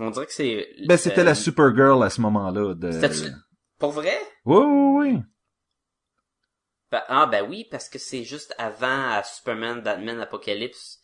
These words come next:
Speaker 2: Exactement.
Speaker 1: où ce que s-, la nouvelle Supergirl revient. Ah! Quelle histoire qui suit celle-là, justement.
Speaker 2: Mhm.
Speaker 1: Ah, t'es de même, toi.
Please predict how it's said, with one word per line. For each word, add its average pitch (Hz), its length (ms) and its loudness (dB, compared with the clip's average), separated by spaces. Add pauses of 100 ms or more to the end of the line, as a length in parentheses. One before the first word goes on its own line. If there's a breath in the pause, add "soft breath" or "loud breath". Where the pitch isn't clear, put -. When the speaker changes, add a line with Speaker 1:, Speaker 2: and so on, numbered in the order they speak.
(100)
Speaker 2:
Exactement. 104 580 -2
Speaker 1:
où 110 40 -4
ce 107 40 -2
que - 20 -8
s-, - 200 -16
la 117 120 -4
nouvelle 101 220 -8
Supergirl 98 460 -12
revient. 98 420 -16
Ah! 156 1800 -12 (840)
Quelle 127 180 -4
histoire 113 520 -2
qui - 120 -16
suit - 260 -16
celle-là, 87 340 -12
justement. - 280 -20
Speaker 2:
Mhm. 107 640 -2 (800 soft breath)
Speaker 1:
Ah, 160 400 -20
t'es - 140 -20
de 117 60 -20
même, 170 200 -20 (180)
toi. - 140 -20